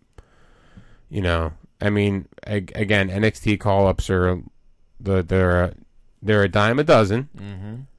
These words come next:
Speaker 1: but to get the good ones, it's like needle in a haystack.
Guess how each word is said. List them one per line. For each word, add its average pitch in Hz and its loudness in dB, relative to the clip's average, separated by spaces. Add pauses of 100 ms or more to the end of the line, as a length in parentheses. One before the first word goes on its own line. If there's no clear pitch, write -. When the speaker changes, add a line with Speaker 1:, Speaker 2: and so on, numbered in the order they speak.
(600)
Speaker 1:
but 104 2
to 113 -2
get 104 0
the 104 -4
good 127 2
ones, 95 -2
it's - -10
like 98 -2
needle 95 -2
in 95 0
a 107 0
haystack. - -4